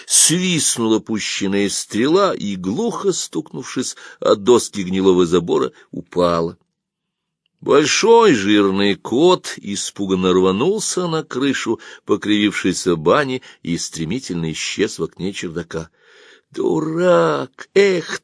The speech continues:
ты!» — негодуя проговорил охотник поднимающемуся с земли товарищу.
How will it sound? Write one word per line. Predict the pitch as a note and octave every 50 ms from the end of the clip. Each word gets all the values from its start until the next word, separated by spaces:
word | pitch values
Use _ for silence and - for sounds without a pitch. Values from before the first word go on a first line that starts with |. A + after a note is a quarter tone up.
| _ -
ты!» — | - G#3+ A3+ G#3+ G3+ G3 F#3+ F3 D3+ C3 A#2
негодуя | G2 F2 F2 E2+ E2+ E2 E2 E2+ E2 D#2+ D#2 G2 A2 G#2 F#2 F2
проговорил | E2+ - - F2 E2 E2 E2 E2 E2+ E2 E2
охотник | D#2+ - - - B2 C#3 C3+ - G#2+ G2+ - - - - - _ _
поднимающемуся | - E2 E2 D2+ D#2+ E2 E2 F#2 G#2+ G#2 G2+ - - - G2+ G2 F#2 - G2 F#2+
с |
земли | E2+ D#2 E2+ E2 E2 F#2
товарищу. | F2 - F2+ E2+ F2 E2+ E2+ - - - -